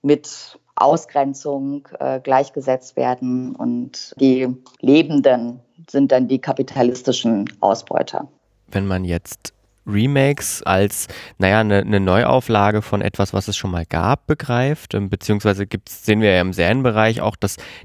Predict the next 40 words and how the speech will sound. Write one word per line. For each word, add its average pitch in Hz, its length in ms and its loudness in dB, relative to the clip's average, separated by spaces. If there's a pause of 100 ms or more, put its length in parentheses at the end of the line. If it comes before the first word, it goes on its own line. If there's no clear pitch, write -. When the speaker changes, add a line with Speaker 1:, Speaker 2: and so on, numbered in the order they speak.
Speaker 2:
die 113 80 2
gerade 113 360 0
so, 104 180 0
so 101 120 -2
einen 98 80 -2
Aufwärtstrend 127 840 -2
haben. 127 280 0
Also 98 260 0 (280)
sind, 117 120 -14
sind 120 120 -2
wir 165 80 2
so 156 80 2
ein 131 40 2
bisschen 135 220 -2
Gewohnheitstiere, 143 960 0
dass 123 200 -6
wir - 120 0
einfach 104 340 -4
gerne 110 400 2
uns 110 300 0 (400)
so, - 120 -16
zumindest 127 300 0
so 120 80 2
ein 107 60 -2
bisschen 165 380 0
wissen, 165 260 0
worauf 143 320 0
wir 139 80 2
uns 131 160 -2
einlassen? 139 580 -4
Also 98 160 -2
auch - 120 -4
wenn 107 120 2
ich 104 100 -4
die 104 100 -6
fünfte - 300 -4
Folge 107 260 2
von 104 160 -2
einer 92 120 0
Serie 110 400 2